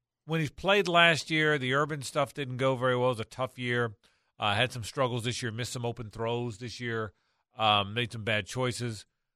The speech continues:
That conversation had to go away. We all agreed, "Let's make that conversation go away."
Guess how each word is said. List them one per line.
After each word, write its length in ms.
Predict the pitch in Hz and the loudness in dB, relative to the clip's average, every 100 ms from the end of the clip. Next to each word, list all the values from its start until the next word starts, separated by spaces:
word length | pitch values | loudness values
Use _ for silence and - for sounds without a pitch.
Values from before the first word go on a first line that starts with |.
| _ _ - | _ _ -4
That 180 | 143 | -4
conversation 960 | - 160 151 139 - 143 131 139 123 117 - _ _ _ _ - | 0 0 2 0 2 2 0 -4 -8 -10 -14 _ _ _ _ -6
had 240 | 131 147 | 2 2
to 60 | 131 | 2
go 160 | 120 | 2
away. 320 | 110 104 104 92 | 2 2 2 0
We 220 | 113 123 | 0 4
all 460 | 127 127 117 113 - | 6 6 4 2 -4
agreed, 320 | 117 123 117 | -6 -2 -2
"Let's 160 | 113 - | -2 -6
make 140 | 113 | -6
that 120 | 120 | -6
conversation 580 | - 110 95 107 95 92 | -6 -8 -8 -10 -10 -8
go 100 | 90 | -8
away." 300 | 87 82 73 | -6 -8 -10